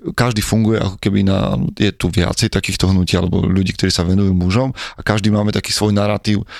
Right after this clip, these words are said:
Hej, niekto to robí na základe ezo, niekto to robí na, na nejakom inom podklade. Ja sa snažím s mojimi priateľmi ísť formou charakteru, disciplíny, práce na sebe, aj fyzickej práce,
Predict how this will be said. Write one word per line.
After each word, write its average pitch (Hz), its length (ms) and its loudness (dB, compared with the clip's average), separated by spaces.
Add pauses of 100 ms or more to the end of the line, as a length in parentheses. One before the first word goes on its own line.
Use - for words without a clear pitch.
(140)
Hej, 104 200 2
niekto 104 220 0
to - 120 -6
robí 104 200 0
na 98 120 0
základe 95 380 -2
ezo, 117 400 0
niekto 95 260 -2
to - 120 -6
robí 90 440 0
na, - 360 0
na 92 180 0
nejakom 92 260 -2
inom 135 200 0
podklade. 95 400 -2 (340)
Ja 104 140 0
sa - 180 -2
snažím 104 420 0
s 92 80 -2
mojimi 104 280 2
priateľmi 98 460 0
ísť - 440 -4
formou 98 360 0
charakteru, 92 580 -2
disciplíny, 87 640 0 (260)
práce 90 280 -2
na 90 120 2
sebe, 85 340 0 (300)
aj 113 240 -2
fyzickej 95 420 -4
práce, 98 380 -2